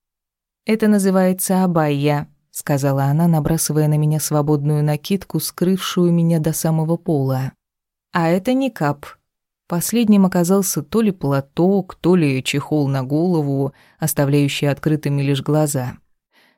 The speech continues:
Таким образом, я превратилась в тень. «Мы выйдем через несколько минут после повелителя». Она удержала меня за руку у кресла, когда двери самолёта распахнулись.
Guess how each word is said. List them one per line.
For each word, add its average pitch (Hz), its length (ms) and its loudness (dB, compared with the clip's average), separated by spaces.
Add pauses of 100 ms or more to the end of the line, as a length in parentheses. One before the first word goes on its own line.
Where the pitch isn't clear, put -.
Таким 180 340 2
образом, 202 880 0
я 147 400 0
превратилась 151 920 -4
в - 80 -20
тень. 139 520 -6 (800)
«Мы 190 260 4
выйдем 185 500 2
через 170 340 0
несколько 165 460 0
минут 165 380 0
после 220 340 0
повелителя». 156 800 0 (400)
Она 156 320 2
удержала 156 460 0
меня 165 300 2
за 160 200 0
руку 160 220 -2
у 160 100 0
кресла, 147 800 -4
когда 143 320 -2
двери 143 240 0
самолёта 143 540 -2
распахнулись. 143 920 -4